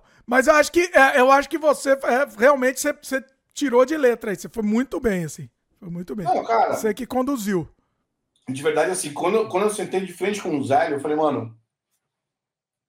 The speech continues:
Speaker 2: quando na minha vida eu pensar em tá, tá de frente com um cara desse?" E, e a humildade, tá ligado? O cara sabe
Speaker 1: Sim.
Speaker 2: quem ele é. Eu sei quem ele é, cara.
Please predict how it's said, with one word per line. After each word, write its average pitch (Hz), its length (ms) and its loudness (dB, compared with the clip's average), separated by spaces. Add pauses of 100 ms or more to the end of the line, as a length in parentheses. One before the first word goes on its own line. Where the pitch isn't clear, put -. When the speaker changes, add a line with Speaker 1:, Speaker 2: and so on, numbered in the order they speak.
(640)
Speaker 2:
quando 208 240 0
na 208 100 0
minha 180 160 -2
vida 180 180 -4
eu - 100 -4
pensar 156 300 -4
em 151 60 -12
tá, 143 240 2
tá 147 80 -6
de 143 100 -10
frente 135 260 -10
com 143 100 -12
um 135 60 -8
cara 127 240 -2
desse?" 120 420 -10
E, 190 240 -6 (840)
e 185 80 -2
a 214 60 4
humildade, 196 680 0
tá 120 60 -10
ligado? 117 560 -2 (540)
O - 60 -20
cara 247 200 -2
sabe 220 380 -2
Speaker 1:
Sim. 156 60 -8
Speaker 2:
quem 160 180 -2
ele 127 140 -2
é. 110 360 -2
Eu 196 160 0
sei - 280 -2
quem 254 220 -4
ele 190 280 -2
é, 151 160 2
cara. - 340 -6